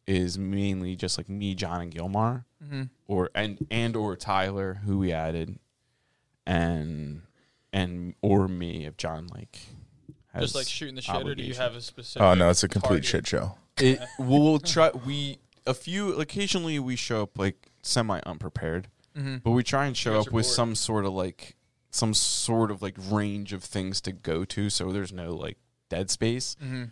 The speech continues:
Speaker 1: But then usually, like, once everybody gets, like, done with, like, what happened to them or, like, what's going on, usually what happened to me, 'cause it's, like, my therapy moment. I fucking
Speaker 2: <laughs>
Speaker 1: blow up in the first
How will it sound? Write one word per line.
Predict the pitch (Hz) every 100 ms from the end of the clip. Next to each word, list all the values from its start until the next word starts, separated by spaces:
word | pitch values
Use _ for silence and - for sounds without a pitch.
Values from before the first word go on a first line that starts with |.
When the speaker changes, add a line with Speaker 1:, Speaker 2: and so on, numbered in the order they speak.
| -
Speaker 1:
But | 120
then | 123 113
usually, | 113 120 117 127 120
like, | 98 -
once | 98 95 -
everybody | - 95 92 90 90
gets, | 92 95 - -
like, | 78 - _ _ _ 101 113
done | 95 95
with, | 92 92 98
like, | 87
what | 90 92
happened | 85 80 - 92 87 90 -
to | 101
them | 87 87 85
or, | 85
like, | 82 85
what's | 92 -
going | 87 80
on, | 80 90
usually | 107 120 110
what | 95
happened | 95 90 85
to | 80
me, | 82 80
'cause | - 92
it's, | 87 -
like, | 78 -
my | 65
therapy | - 85 80 -
moment. | 76 76 71 80
I | 98
fucking | - 170
Speaker 2:
<laughs> | -
Speaker 1:
blow | 98 90
up | 87 92
in | 123
the | 90
first | 85 85